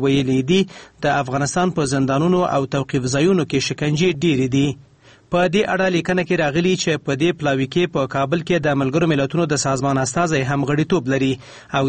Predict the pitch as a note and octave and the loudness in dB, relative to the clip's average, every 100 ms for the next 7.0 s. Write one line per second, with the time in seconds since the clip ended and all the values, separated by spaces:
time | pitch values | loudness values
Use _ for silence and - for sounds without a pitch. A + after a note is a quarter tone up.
0 | B2+ C#3 C#3 C#3+ C#3 C#3 D#3 E3 D#3+ B2+ | 0 0 2 0 0 0 0 0 -2 -2
1 | C#3+ C#3+ E3 E3+ E3 D3 C#3 C#3 C3 C#3 | -2 0 2 0 0 0 0 0 0 -2
2 | E3 E3 C3 C3+ B2+ C3+ D3 F3 F3 E3+ | -2 -4 -2 0 0 0 2 2 0 0
3 | D3 C#3 C3+ C3+ D3+ F3+ F3+ - C#3 D3 | -2 0 0 0 2 2 2 0 -2 -2
4 | C3+ D3 C3 C3+ D#3 F#3+ D#3 C#3 F3 F3 | -2 -2 -2 0 0 2 0 0 -2 -4
5 | - - C#3 C#3 - C3+ C#3 C3+ F#3 D#3+ | -16 -6 -2 0 -2 -2 -2 0 0 0
6 | B2+ - C#3 D#3 D#3+ E3 D#3+ C#3 C3+ C#3+ | -2 -2 0 0 0 0 0 0 2 2